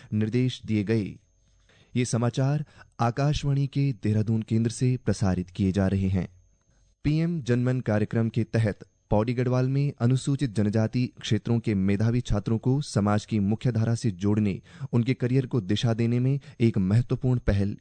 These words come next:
की जा रही है। जिलाधिकारी डॉक्टर आशीष चौहान के निर्देश पर कोटद्वार क्षेत्र में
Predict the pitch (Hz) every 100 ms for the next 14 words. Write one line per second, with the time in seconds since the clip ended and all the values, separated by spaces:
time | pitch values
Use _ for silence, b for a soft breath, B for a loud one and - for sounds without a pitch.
0 | - 101 95 98 98 104 95 - B B
1 | 151 120 131 139 147 156 120 104 - 107
2 | 104 107 131 131 - 104 113 110 95 95
3 | 95 113 - 90 - - 101 98 117 120
4 | - 113 113 113 117